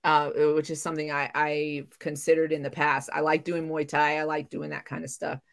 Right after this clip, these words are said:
So, uh, it's not fake. Okay, let me tell you. Did I s-,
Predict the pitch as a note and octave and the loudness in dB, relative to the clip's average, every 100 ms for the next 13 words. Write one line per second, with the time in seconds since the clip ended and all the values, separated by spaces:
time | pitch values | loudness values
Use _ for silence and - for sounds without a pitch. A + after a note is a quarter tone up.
0 | _ _ _ _ - - E3 D#3 D3+ D3+ | _ _ _ _ -16 0 4 8 8 8
1 | C#3+ - D#3 D3 D3 D3 C#3+ C#3 C#3+ _ | 6 2 4 6 6 4 2 0 -4 _
2 | _ _ _ _ _ _ _ - G3 G3+ | _ _ _ _ _ _ _ 4 6 6
3 | - - G3 D#3+ D#3 F3+ F#3 E3 D3+ E3+ | 6 6 8 8 8 6 8 8 8 2
4 | F3 F3 D3+ D3 C#3 F3 G3 B3+ - | 0 4 4 2 0 4 6 6 4